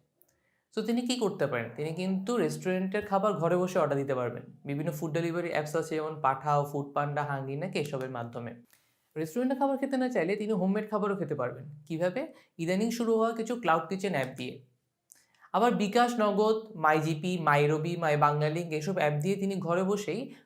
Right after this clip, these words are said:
মোবাইল রিচার্জ করতে পারবেন বা ইন্টারনেট প্যাকও কিনতে পারবেন।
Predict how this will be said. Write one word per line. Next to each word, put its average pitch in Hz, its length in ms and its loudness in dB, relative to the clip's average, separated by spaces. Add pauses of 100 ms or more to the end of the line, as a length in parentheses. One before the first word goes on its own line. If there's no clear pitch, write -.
মোবাইল 160 240 4
রিচার্জ 208 320 -2
করতে 220 240 -2
পারবেন 220 360 0
বা 208 60 2
ইন্টারনেট 185 460 0
প্যাকও 180 200 2
কিনতে 139 260 -4
পারবেন। 120 420 -6